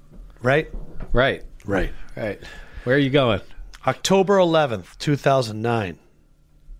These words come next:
Speaker 1: Denver twenty, New England seventeen. Josh McDaniels gets a big win over Bill Belichick.
Speaker 2: Oh.
Speaker 1: Confidence is reigning
Speaker 2: Uh,
Speaker 1: high.
Speaker 2: yep, I was there.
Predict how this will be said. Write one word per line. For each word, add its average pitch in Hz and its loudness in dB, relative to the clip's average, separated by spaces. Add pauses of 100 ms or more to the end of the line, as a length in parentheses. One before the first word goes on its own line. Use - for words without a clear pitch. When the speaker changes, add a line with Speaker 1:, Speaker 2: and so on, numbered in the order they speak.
(720)
Speaker 1:
Denver 156 4
twenty, 151 2
New 127 0
England 131 -2
seventeen. 110 -4 (240)
Josh 127 2
McDaniels 123 2
gets - -4
a - -10
big 107 -2
win 113 0
over 95 -4
Bill 107 -6
Belichick. 113 -2
Speaker 2:
Oh. 139 2 (240)
Speaker 1:
Confidence 147 0
is 80 -10
reigning 117 -4
Speaker 2:
Uh, - -6
Speaker 1:
high. 98 -2
Speaker 2:
yep, 113 -2
I 104 2
was 113 0
there. 113 2